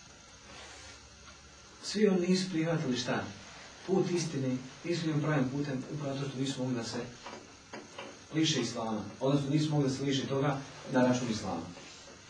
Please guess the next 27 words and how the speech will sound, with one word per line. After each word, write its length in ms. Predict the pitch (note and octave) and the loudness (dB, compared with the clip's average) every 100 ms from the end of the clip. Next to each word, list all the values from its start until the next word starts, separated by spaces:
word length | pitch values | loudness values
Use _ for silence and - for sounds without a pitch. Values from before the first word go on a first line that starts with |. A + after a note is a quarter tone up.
| - - - | -18 -16 -2
Kad 120 | D3+ | 6
je 100 | G3+ | 8
Musa, 240 | B3 A3 F3 | 10 10 10
alejhi 160 | E3 | 8
salatu 220 | D3 C3 C3 | 6 2 0
vesselam, 320 | - C3 A#2 | 2 2 2
predstavio 440 | D3 D3 - A2+ | 4 4 4 4
faraon, 480 | A2 A2 A2 A2 G#2+ | 4 4 6 4 4
kad 100 | A2 | 0
je 100 | A2 | -2
pokazao 380 | - C3+ C#3+ C3 | 2 6 6 6
sve 180 | C#3 A#2+ | 6 6
dokaze, 440 | G#2 G2+ G2 F#2+ F2+ - - - - - | 4 4 0 -2 -6 -12 -16 -18 -18 -8
ti 280 | B2 B2 D3 | -4 0 2
si 180 | C3+ G#2 | 2 2
ajet, 300 | G#2 A2 F#3 - A3 C3+ | 4 6 6 8 8 8
devet, 260 | B2 C3 - | 8 8 10
dakle, 340 | G#3+ F3+ - | 10 10 6
dokaza 320 | A2 A2 A2+ G2 G2 | 2 0 0 -2 -4
koje 80 | |
je 60 | G#2 | -2
faraon 280 | A2+ A#2 G#2+ | 2 4 4
vidio, 320 | A2+ G#2+ G2 F#2+ - - - | 2 2 0 -2 -6 -14 2
jasno 300 | C3+ C3+ C3 | 4 4 6
vidio 180 | B2+ A#2 | 6 8
da 80 | G#2+ | 8
je 220 | G#2+ | 6